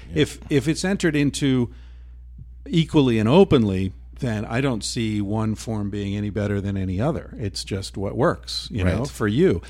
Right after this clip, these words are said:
Speaker 2: Right.
Speaker 1: And five or ten years from now, something else might work.
Speaker 2: Yeah.
Speaker 1: So to me, the key element of a relationship is the honesty and the flexibility to change as you do. Bec-, I mean, I've been with Casilda, my wife, for fifteen years.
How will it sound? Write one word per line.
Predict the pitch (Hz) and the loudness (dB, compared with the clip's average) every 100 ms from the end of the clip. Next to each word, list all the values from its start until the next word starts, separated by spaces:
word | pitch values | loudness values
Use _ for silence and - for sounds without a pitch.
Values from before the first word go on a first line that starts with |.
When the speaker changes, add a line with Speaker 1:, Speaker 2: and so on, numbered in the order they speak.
| - | -6
Speaker 2:
Right. | 92 82 | -2 2
Speaker 1:
And | 131 120 104 | 2 2 -2
five | 131 120 113 | -2 -2 -2
or | |
ten | 113 117 107 | -4 -4 -2
years | 110 - | -2 -2
from | 123 | -2
now, | 131 | -2
something | 131 127 110 123 | -4 -6 -4 -2
else | 165 185 | 0 -2
might | 107 80 78 | -4 -8 -10
work. | - - - - | -14 -16 -18 -12
Speaker 2:
Yeah. | 90 87 | -8 -8
Speaker 1:
So | - 156 | 0 0
to | - | 0
me, | 139 185 240 180 | 0 2 2 2
the | 123 | 2
key | - - 175 175 165 143 123 - | -2 -4 0 0 2 0 -4 -8
element | 151 139 143 120 110 117 | 0 4 6 4 2 -2
of | |
a | 101 | -2
relationship | 101 113 151 - 107 110 101 | -2 -2 -2 -2 -4 -2 -4
is | 107 90 | -4 -4
the | 101 | -4
honesty | 95 110 113 - - 104 104 | -2 0 -2 -4 -4 -4 -4
and | 104 | -6
the | 98 | -6
flexibility | - 101 - 92 117 113 101 98 | -6 -8 -8 -4 -2 -2 -2 -6
to | 98 | -6
change | - 104 101 95 95 | -6 -4 -4 -6 -6
as | 98 95 87 | -8 -8 -6
you | 117 139 | -4 -4
do. | 90 80 - - - - | -6 -10 -16 -18 -18 -8
Bec-, | 131 - | -8 -4
I | 123 | -2
mean, | 151 | 0
I've | 135 | 2
been | 127 110 | 2 2
with | 104 - - - | 0 -2 -12 -10
Casilda, | 123 - 135 117 | -6 -2 -2 0
my | 98 95 | -2 -2
wife, | 104 98 | -2 -4
for | - - | -6 -8
fifteen | - 101 - 98 95 | -8 -10 -8 -6 -2
years. | 107 82 - - | -2 -4 -10 -16